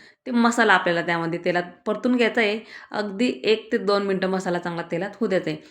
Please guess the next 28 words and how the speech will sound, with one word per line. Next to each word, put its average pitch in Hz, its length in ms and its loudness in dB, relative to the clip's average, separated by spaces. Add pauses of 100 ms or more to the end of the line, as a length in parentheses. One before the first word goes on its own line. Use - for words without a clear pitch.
(280)
जेवढा 190 300 4
आपण 247 160 2
मसाला 208 400 0
तेलामध्ये 175 480 -2
चांगला 180 220 -2
परतू, 196 400 0 (320)
तेवढी 202 240 0
त्यावर 196 280 2
भाजीची 175 380 -2
चव 180 240 2
ती 226 360 -8 (140)
अवलंबून 170 500 2
असते, 151 240 -6 (460)
म्हणून 247 160 2
आपल्याला 214 340 2
जास्त 220 260 -2
मसाला 208 300 -2
हा 190 60 -2
तेलामध्ये 175 400 -2
चांगला 175 200 -4
परतून 214 400 -2
घ्यायचा 240 240 0
आहे. 220 200 0 (420)
नंतरच 214 420 0
त्यामध्ये 202 300 2
आपल्याला 180 240 2
अगदी 165 300 -4
थोडंसं 156 300 -4